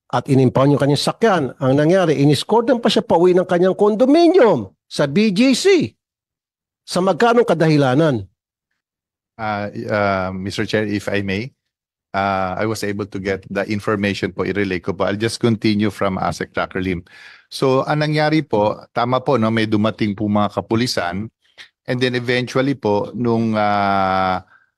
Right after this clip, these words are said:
Speaker 2: uh, dumating na rin yung ibang from saik, from M D A, so umalis po yung kapulisan, no? Ang aktual po nangyari, so nag-back po, no, uh, to go back to the nearest exit.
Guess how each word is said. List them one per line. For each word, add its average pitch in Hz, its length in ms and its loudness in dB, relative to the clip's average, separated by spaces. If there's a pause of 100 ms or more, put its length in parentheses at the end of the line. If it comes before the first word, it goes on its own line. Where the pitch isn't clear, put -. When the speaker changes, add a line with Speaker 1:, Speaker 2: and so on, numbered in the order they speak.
(140)
Speaker 2:
uh, 92 580 0
dumating 117 640 -4
na 113 100 0
rin 113 160 -4
yung 113 140 -6
ibang 101 580 -4
from 90 460 -6
saik, 120 720 -2
from 104 240 -4
M 104 160 -2
D 110 80 -4
A, 95 220 -2 (180)
so 104 240 -4
umalis 120 320 -2
po - 160 -4
yung 104 180 2
kapulisan, 92 680 -4
no? 98 320 -4 (440)
Ang 131 320 -2
aktual 156 400 -4
po 170 120 -4
nangyari, 131 800 -2
so 98 880 -2
nag-back 101 560 -4
po, 139 160 0
no, 107 160 -2
uh, 92 640 -2
to 98 220 -6
go 101 180 -4
back 92 220 -6
to 98 160 -6
the 92 180 -4
nearest 95 400 -8
exit. 98 560 -6